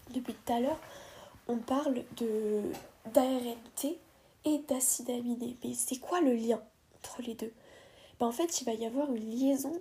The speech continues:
entre l'acide aminé et l'A R N T. Donc, c'est-à-dire que l'A R N de transfert, c'est l'A R N qui va permettre d'apporter les acides aminés au ribosome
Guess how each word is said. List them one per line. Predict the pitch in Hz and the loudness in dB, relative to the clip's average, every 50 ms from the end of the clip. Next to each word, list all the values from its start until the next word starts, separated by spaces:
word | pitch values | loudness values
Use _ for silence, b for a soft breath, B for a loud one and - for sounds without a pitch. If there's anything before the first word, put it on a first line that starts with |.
| - - | -8 -4
entre | - 339 339 349 - - - 269 | -4 -4 -4 -4 -8 -4 -4 -2
l'acide | 240 226 233 240 240 - - 269 247 | -2 -2 -4 -4 -4 -4 -4 -2 -4
aminé | 240 233 226 233 233 233 240 262 311 - - _ | -4 -4 -4 -4 -6 -4 -2 -4 -4 -4 -6 _
et | - 277 277 | -2 0 0
l'A | 269 262 | 0 0
R | 254 254 247 240 240 | -2 -4 -6 -6 -6
N | 247 240 240 233 - - | -6 -8 -8 -8 -6 -6
T. | - 240 240 B B B B B B B B B B | -6 -6 -6 B B B B B B B B B B
Donc, | - 220 - | -10 -8 -8
c'est-à-dire | - - - 247 240 233 294 320 339 - | -10 -6 -2 -2 -2 -2 -2 -4 -6 -4
que | - 247 | -6 -6
l'A | 220 226 233 233 233 | -6 -4 -4 -6 -6
R | 233 247 | -4 -4
N | 247 247 247 240 - | -4 -4 -4 -6 -6
de | 220 220 | -6 -8
transfert, | 214 - - - - - - 240 240 - - - - - 277 320 359 - - B B B B B B B B | -8 -8 -12 -12 -12 -12 -10 -12 -12 -10 -12 -12 -6 -2 -2 -2 -2 -4 -10 B B B B B B B B
c'est | - - - - 269 254 247 240 233 - - - _ | 2 2 4 4 4 4 2 2 2 0 -4 -10 _
l'A | - 233 240 240 247 247 240 240 | -2 0 0 2 2 0 -2 -4
R | 240 240 | -6 -4
N | 247 277 339 370 349 339 - _ | -2 -2 -2 -2 -4 -6 -8 _
qui | - - 262 247 | -12 -10 -4 -4
va | 233 226 | -4 -4
permettre | 233 - 254 240 254 254 240 240 - - - - _ _ _ - | -4 -6 -8 -6 -4 -4 -4 -4 -6 -10 -16 -20 _ _ _ -4
d'apporter | - 330 - - - 285 277 - - - 285 277 277 277 B B B B B B | -4 -4 -2 2 0 0 0 0 -6 -2 -2 -2 -2 -4 B B B B B B
les | - 240 233 226 220 - 233 | 0 0 0 2 0 -2 -4
acides | 240 240 - - 240 208 | -2 -4 -4 -4 -4 -2
aminés | 240 240 240 247 240 233 233 254 240 240 240 - - _ _ _ | -2 -2 0 -2 -2 -2 -2 -2 -2 -2 -4 -8 -14 _ _ _
au | - 285 294 | 0 0 2
ribosome | 277 277 262 247 233 226 220 220 233 240 277 330 | 4 2 2 2 2 0 -2 0 0 -2 -2 -2